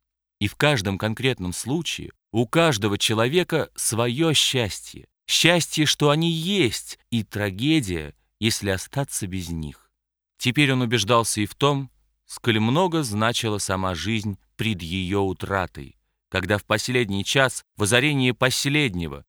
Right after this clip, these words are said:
жуткого света перед неизбежным уходом во тьму, настанет подведение итогов. И главный итог жизни — дети.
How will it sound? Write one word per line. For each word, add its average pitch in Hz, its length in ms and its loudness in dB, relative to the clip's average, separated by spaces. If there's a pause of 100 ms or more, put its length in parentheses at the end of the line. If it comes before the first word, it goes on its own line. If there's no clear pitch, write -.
жуткого 135 520 2
света 143 560 2
перед 123 220 0
неизбежным 127 720 2
уходом 120 380 2
во 107 120 4
тьму, 170 380 0 (200)
настанет 131 600 -2
подведение 101 800 -2
итогов. 92 680 -6 (480)
И 95 100 -8
главный 147 640 0
итог 120 360 -4
жизни — 95 560 -4 (500)
дети. 104 720 -4